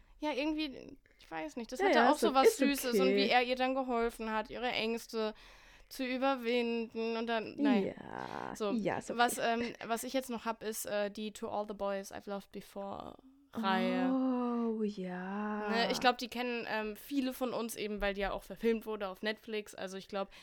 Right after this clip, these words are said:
Speaker 1: da erzähl ich den meisten nichts Neues, aber ich weiß noch damals, als ich die Bücher gelesen hab, gab's, äh, die Filme noch nicht. Und die waren
Speaker 2: Mhm.
Speaker 1: aber auch damals auf Bookstagram schon total gehypt, die Bücher.
Speaker 2: Ja.
Speaker 1: Also auch schon bevor, bevor es BookTok und so überhaupt gab, war, die waren schon immer,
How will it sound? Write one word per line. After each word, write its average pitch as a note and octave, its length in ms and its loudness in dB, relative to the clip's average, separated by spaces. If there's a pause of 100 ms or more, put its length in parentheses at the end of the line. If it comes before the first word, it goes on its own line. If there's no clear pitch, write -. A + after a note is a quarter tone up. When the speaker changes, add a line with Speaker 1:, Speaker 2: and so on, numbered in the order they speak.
(140)
Speaker 1:
da G#3 80 -2
erzähl G3+ 200 -2
ich G#3+ 80 -2
den G#3 140 -4
meisten G3+ 300 -4
nichts G3 220 -10
Neues, G#3+ 320 -2
aber F#3+ 140 -4
ich F#3 100 -8
weiß G3 200 -10
noch G3 120 -10
damals, F#3+ 320 -10
als F#3+ 160 -12
ich G3+ 100 -14
die A3 140 -12
Bücher G3+ 320 -10
gelesen F#3 400 -10
hab, F#3 120 -12 (680)
gab's, G3 360 -10
äh, F#3+ 340 -10
die F#3 140 -12
Filme G#3+ 280 -2
noch G3+ 220 -4
nicht. G3+ 560 -8
Und B3 260 0
die A#3 100 2
waren B3+ 140 8
Speaker 2:
Mhm. D4+ 40 6
Speaker 1:
aber B3 140 6
auch A3 60 -4
damals A3 400 2
auf G3 140 -10
Bookstagram F#3 460 -6
schon F#3+ 180 -8
total F#3 320 -6
gehypt, F#3 340 -8
die G3 60 -12
Bücher. F#3 260 0
Speaker 2:
Ja. A3 180 4 (320)
Speaker 1:
Also G3+ 200 0
auch G3 100 2
schon G#3 220 -4
bevor, G3+ 400 -4 (320)
bevor G3+ 320 0
es - 160 -4
BookTok G3+ 540 -4
und F#3+ 140 -8
so G3 140 -6
überhaupt F#3+ 380 -6
gab, F#3+ 340 -2
war, F#3+ 160 -4
die F#3 140 -10
waren G3 160 0
schon G3 100 -8
immer, F#3+ 340 -4